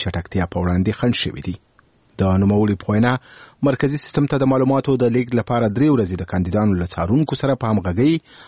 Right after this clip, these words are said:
او د هغوی په قناعت تېرې شوې او بالاخره وتوانېدل چې پرون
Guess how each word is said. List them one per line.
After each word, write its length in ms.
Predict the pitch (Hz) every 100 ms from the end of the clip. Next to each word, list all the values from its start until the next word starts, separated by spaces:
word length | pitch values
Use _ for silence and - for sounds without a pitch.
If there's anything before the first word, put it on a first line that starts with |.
| _ 147
او 160 | 139 127
د 100 | 120
هغوی 300 | 113 139 123 _ -
په 240 | 107 95 85 -
قناعت 300 | 90 127 -
تېرې 200 | 156 143 -
شوې 140 | - 135
او 100 | 120
بالاخره 360 | 170 135 110 95
وتوانېدل 580 | 101 - 90 90 120 117
چې 100 | 156 156 - - - -
پرون 280 | 165 170